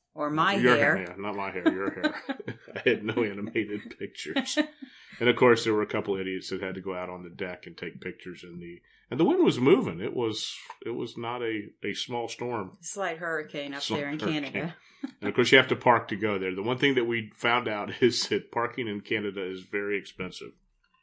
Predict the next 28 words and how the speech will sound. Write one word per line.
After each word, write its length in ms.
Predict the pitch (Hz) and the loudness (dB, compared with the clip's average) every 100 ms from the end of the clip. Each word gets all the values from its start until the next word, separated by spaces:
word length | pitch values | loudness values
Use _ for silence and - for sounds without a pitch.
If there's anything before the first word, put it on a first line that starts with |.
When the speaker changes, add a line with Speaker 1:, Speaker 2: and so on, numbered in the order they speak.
| _ _ - | _ _ -8
Speaker 2:
and 120 | 117 | -2
hard 180 | 104 104 | 2 0
to 40 | 85 | -2
find. 300 | - 78 - - _ | -10 -12 -16 -20 _
Speaker 1:
It 140 | - 180 | -6 -2
is. 380 | 156 135 139 - _ _ _ _ _ | -2 -2 -8 -16 _ _ _ _ _
Speaker 2:
And 160 | - 104 | -8 -4
then 140 | 104 104 | -2 0
that 180 | 98 101 | -2 0
night 360 | 117 113 - | 2 4 2
we 160 | 107 104 | 0 -2
did 460 | 92 107 101 92 95 | 0 4 4 2 -8
the, 420 | 101 95 95 92 - _ _ _ | -6 -4 -6 -8 -12 _ _ _
uh, 160 | - 95 | -6 -4
Niagara 400 | 101 107 113 110 | 0 2 2 0
Falls 340 | 110 107 98 - | 0 -2 -2 -6
tour 640 | - 110 101 98 92 95 - _ _ _ | 0 2 2 0 -2 -6 -12 _ _ _
that 160 | 98 82 | -12 -8
you 140 | 98 92 | -10 -6
booked 300 | 101 92 - | -6 -6 -12
on 160 | 98 90 | -16 -14
the, 80 | 90 | -6
back 300 | - 110 110 | 2 2 2
on 100 | 98 | -4
the 100 | 95 | -2
American 600 | 98 135 143 95 104 95 | -2 2 4 4 2 -2
side. 460 | - 92 - - | -2 -2 -10 -14
Speaker 1:
Correct. 460 | - 180 151 - | -12 -8 -8 -10